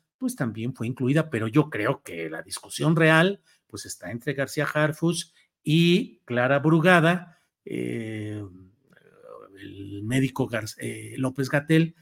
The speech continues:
creo que está más abajo, eh, y bueno, creo que todo se está definiendo en cuanto a García Harfuch o Clara Brugada,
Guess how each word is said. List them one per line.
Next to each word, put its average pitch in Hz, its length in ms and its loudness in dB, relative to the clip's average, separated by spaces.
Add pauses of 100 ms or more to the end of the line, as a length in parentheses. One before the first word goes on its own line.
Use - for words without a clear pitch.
(200)
creo 127 340 -2
que - 80 -12
está 110 420 -12
más 90 380 -6
abajo, 190 480 0 (480)
eh, 120 580 6
y 123 100 -4
bueno, 117 280 2
creo 120 240 0
que 120 80 -2
todo 127 320 -2
se - 140 -8
está 123 560 -2 (220)
definiendo 147 920 6
en 117 160 -4
cuanto 113 360 -4
a 107 40 -6
García 117 400 -4
Harfuch 180 540 0
o 131 120 -6
Clara 131 280 0
Brugada, 170 640 2